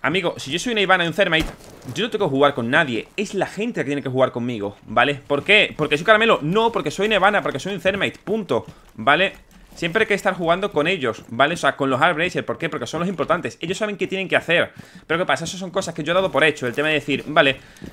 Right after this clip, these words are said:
eh, soy un Heartbreaker, te-, soy por ejemplo Ivana en mapita de banco, pues tengo que ir a abrir trampillas".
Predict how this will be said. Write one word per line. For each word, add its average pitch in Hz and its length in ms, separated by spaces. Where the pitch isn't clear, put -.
eh, 135 640
soy 175 180
un 175 80
Heartbreaker, 214 500
te-, - 160
soy - 180
por 185 80
ejemplo 180 300
Ivana 175 320
en 123 80
mapita 160 220
de 180 40
banco, 214 300
pues 170 100
tengo 175 100
que 170 100
ir 180 40
a 185 60
abrir 165 120
trampillas". 131 640